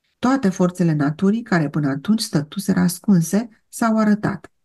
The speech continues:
Scriptura adaugă: „A sosit timpul de a cânta.” Din această clipă, cântarea imnurilor în cinstea celui preasfânt, binecuvântat fie numele său,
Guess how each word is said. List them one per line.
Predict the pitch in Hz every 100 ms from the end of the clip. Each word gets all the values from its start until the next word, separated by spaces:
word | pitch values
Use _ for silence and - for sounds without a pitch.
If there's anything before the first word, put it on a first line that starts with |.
| _ _ _ _ _ _ -
Scriptura | - 226 214 277 262
adaugă: | 226 214 190 160 160 165 _ _
„A | - 190
sosit | - 170 151 247 -
timpul | 185 196 202 196
de | 175
a | 180
cânta.” | 180 185 180 185 156 151 _ _ _ _ _ _ 196
Din | 180
această | 170 180 - 180
clipă, | 170 156 226 240
cântarea | 202 170 180 185 180
imnurilor | 160 185 190 180 165 -
în | 180 165
cinstea | - 247 - 180
celui | - 190 175
preasfânt, | 165 160 - - 208
binecuvântat | 180 156 151 151 160 156 190 185
fie | - 156
numele | 170 156 147
său, | 151 - 185 214